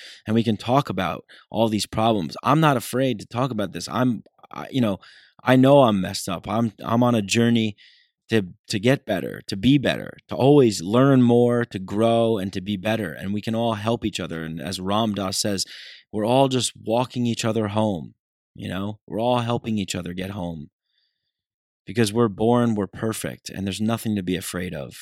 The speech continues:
There's nothing to fear. Everything is perfect.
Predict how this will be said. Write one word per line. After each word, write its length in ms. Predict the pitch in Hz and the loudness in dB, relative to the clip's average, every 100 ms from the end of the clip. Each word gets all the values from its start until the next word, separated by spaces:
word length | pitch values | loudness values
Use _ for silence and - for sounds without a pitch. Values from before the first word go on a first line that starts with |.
| - | -12
There's 180 | 92 | -8
nothing 260 | 107 104 104 | -6 -4 -4
to 60 | 90 | -6
fear. 520 | - - 85 71 64 _ _ _ _ _ _ _ _ | -8 -10 -10 -10 -14 _ _ _ _ _ _ _ _
Everything 380 | - 113 120 113 | -4 0 0 0
is 140 | 98 92 | -4 -6
perfect. 640 | - 110 - 60 - - | -4 -4 -4 -10 -12 -20